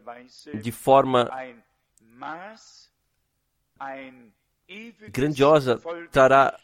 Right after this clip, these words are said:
uma, um pleno peso, assim está, um pleno peso de glória nos trará. Nós sabemos,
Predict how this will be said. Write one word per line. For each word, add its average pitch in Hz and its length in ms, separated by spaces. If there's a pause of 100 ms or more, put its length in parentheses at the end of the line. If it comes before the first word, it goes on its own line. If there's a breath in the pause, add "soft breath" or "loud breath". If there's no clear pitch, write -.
(360)
uma, 131 220
um 123 140
pleno 185 320
peso, 160 560
assim 113 200
está, 131 200
um 113 80
pleno 151 280
peso 127 680 (580 loud breath)
de 117 140
glória 127 680 (1040)
nos 117 280
trará. 120 440 (1160)
Nós 117 260
sabemos, 143 720